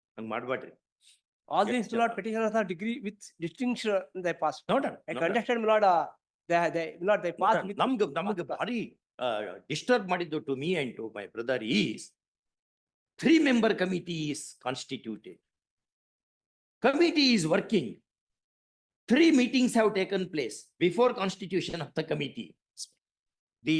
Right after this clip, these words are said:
Speaker 1: information is sought for from the secretary. The secretary has furnished the information. Everything is being looked into. You send, uh, that list. Very next day,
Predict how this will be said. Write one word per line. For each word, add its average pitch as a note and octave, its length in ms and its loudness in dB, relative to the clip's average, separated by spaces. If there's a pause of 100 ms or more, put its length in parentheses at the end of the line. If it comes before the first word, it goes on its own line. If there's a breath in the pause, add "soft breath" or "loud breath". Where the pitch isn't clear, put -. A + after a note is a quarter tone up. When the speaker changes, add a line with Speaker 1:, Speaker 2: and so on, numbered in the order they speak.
Speaker 1:
information G#3 640 2
is F3 160 -2
sought D#3+ 200 -2
for D#3 220 -4
from D3 160 -14
the C3 80 -14
secretary. B2+ 520 -10 (920)
The G#3+ 60 -4
secretary A3 480 2
has G3+ 200 4
furnished D#3+ 460 -6
the C#3+ 140 -6
information. B2 600 -8 (1500)
Everything B3+ 480 4
is A3 160 6
being F#3 260 2
looked D#3+ 240 -2
into. A#2 260 -6 (1300)
You C#3 160 -6 (140)
send, A#3+ 420 0
uh, F#3 120 4 (1000)
that C3 160 -4 (120)
list. E3 360 -2 (2250)
Very E4 240 8
next A#3+ 260 4
day, - 180 -6